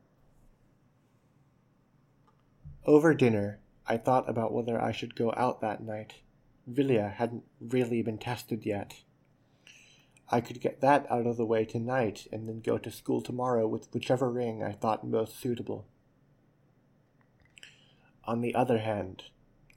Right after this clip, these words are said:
I kind of wanted to stay cautious. My armor was mostly done,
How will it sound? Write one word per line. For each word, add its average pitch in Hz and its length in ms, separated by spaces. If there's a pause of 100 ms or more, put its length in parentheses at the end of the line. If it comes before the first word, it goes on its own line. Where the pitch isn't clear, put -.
I 107 160
kind 117 380
of 110 120
wanted 107 300
to 110 80
stay 104 300
cautious. - 760 (1200)
My 123 220
armor 123 360
was 120 220
mostly 120 460
done, 110 400